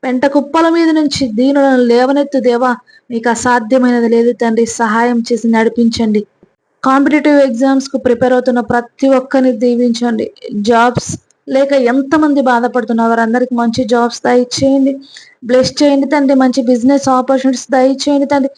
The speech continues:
యవనస్తులకు మంచి వివాహములు జరిపించండి ప్రభా. మీ చిత్తంలో వారి కుటుంబాలను కట్టండి ప్రభువా. తండ్రి, ప్రయాణంలో ఉన్న వారికి క్షేమమును దయచేయండి. మీ దూతల కావలిని దయచేసి క్షేమంగా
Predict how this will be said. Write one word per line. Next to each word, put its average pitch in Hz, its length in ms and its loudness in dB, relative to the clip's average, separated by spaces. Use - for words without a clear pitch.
యవనస్తులకు 294 720 0
మంచి 277 380 0
వివాహములు 285 680 0
జరిపించండి 233 680 -2
ప్రభా. 220 260 -4
మీ 233 180 2
చిత్తంలో 277 560 0
వారి 240 160 2
కుటుంబాలను 233 600 0
కట్టండి 220 420 -2
ప్రభువా. 214 420 -2
తండ్రి, 247 260 2
ప్రయాణంలో 262 640 2
ఉన్న 285 120 2
వారికి 277 240 -2
క్షేమమును 302 680 0
దయచేయండి. 233 480 0
మీ 240 60 2
దూతల 277 420 2
కావలిని 254 560 0
దయచేసి 240 560 0
క్షేమంగా 254 580 0